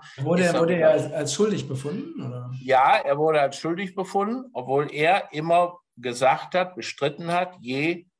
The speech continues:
Speaker 2: irgendwas in die Richtung rein getan zu haben. Es ist also schwer einzuschätzen, die ganze Sache, ja, ob das jetzt gegen ihn gerichtet war aus verschiedenen Gründen.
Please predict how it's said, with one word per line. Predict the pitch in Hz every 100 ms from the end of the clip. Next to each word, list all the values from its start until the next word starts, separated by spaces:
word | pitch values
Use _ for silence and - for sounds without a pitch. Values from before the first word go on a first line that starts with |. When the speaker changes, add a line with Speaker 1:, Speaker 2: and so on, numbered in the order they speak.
| _
Speaker 2:
irgendwas | 139 151 156 139 139 131
in | -
die | 127
Richtung | 123 127 117 117
rein | 113 113
getan | 107 - 131 151
zu | 180 175 170
haben. | 170 165 175 180 _ - - - _
Es |
ist | 123
also | 120 123
schwer | 110 - 135 175 160
einzuschätzen, | 151 160 - 147 - 151 147 - 147 147 151 _ _ 135
die |
ganze | 131 139 139 - 135
Sache, | 139 135 - 123 131 135 127
ja, | 120 123 127
ob | 131 -
das | 120 -
jetzt | 123 120 -
gegen | 139 139 143
ihn | 139 156 156
gerichtet | 151 143 151 151 151 143
war | 139 135
aus | 135 135
verschiedenen | - 135 - 160 147 143 135
Gründen. | 135 147 151 147